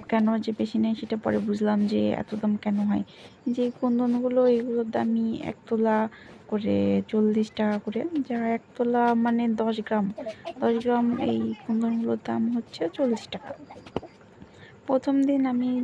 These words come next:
আহ, দুই তোলা নিয়ে আসছিলাম। এই যে এই চার কোণা আর একটা পাতা টাইপ, দুই,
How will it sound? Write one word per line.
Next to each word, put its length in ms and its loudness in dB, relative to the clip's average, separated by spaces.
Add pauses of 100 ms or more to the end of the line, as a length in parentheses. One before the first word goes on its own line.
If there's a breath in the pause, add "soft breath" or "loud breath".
(160)
আহ, 380 0
দুই 220 0
তোলা 300 -2
নিয়ে 200 0
আসছিলাম। 420 -4 (140)
এই 200 0
যে 180 -2 (600 loud breath)
এই 160 2 (140)
চার 220 0
কোণা 280 -2
আর 140 2
একটা 400 -2 (360)
পাতা 240 -4
টাইপ, 340 -2 (560 loud breath)
দুই, 220 2